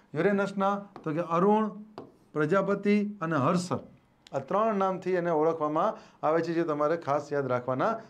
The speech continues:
થશે મિત્રો. ત્યાર પછી જોઈ શકો છો તમે નેપચ્યુન ગ્રહ છે. નેપચ્યુન ગ્રહની અંદર તમે અહીંયા જોઈ શકો છો એનો ફોટો. જો હમણાં જ તમને કીધું એમ ઘાટો લીલો છે, છે ઓલો આછો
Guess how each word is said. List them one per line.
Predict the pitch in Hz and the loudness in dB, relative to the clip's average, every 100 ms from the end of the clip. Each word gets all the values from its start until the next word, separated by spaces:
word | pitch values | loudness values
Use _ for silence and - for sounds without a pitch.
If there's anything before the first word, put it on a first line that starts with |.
| - - | -14 -4
થશે | 143 - | -2 -4
મિત્રો. | 107 101 - _ _ _ _ _ _ _ _ _ _ _ _ _ _ _ _ _ _ _ _ _ _ | -10 -14 -18 _ _ _ _ _ _ _ _ _ _ _ _ _ _ _ _ _ _ _ _ _ _
ત્યાર | 160 196 208 | 2 4 2
પછી | 208 196 | 2 2
જોઈ | 214 208 | 2 4
શકો | 214 | 4
છો | 214 214 | 4 4
તમે | 214 | 0
નેપચ્યુન | 151 143 175 - 220 214 196 | 0 0 0 -2 -2 0 2
ગ્રહ | 196 | 2
છે. | 185 185 - _ | 0 -6 -12 _
નેપચ્યુન | 131 160 170 208 202 | -2 -2 -2 -4 2
ગ્રહની | 196 190 196 | 2 2 0
અંદર | 185 190 | 0 0
તમે | 180 185 | 0 2
અહીંયા | 180 180 180 - | 2 0 -6 -20
જોઈ | - 165 | -4 -2
શકો | 165 170 | -2 -2
છો | 165 | -2
એનો | 165 139 | -4 -2
ફોટો. | 165 160 | 0 0
જો | 156 160 | 2 2
હમણાં | 175 180 | 2 0
જ | |
તમને | 180 175 | 0 -2
કીધું | 165 170 | -2 -2
એમ | 135 | 0
ઘાટો | 147 180 | 0 2
લીલો | 156 156 147 | 0 2 0
છે, | 143 139 - _ - | -2 -14 -18 _ -2
છે | 220 226 - - | -2 -2 -14 -4
ઓલો | 160 156 156 | 2 4 2
આછો | 165 | 2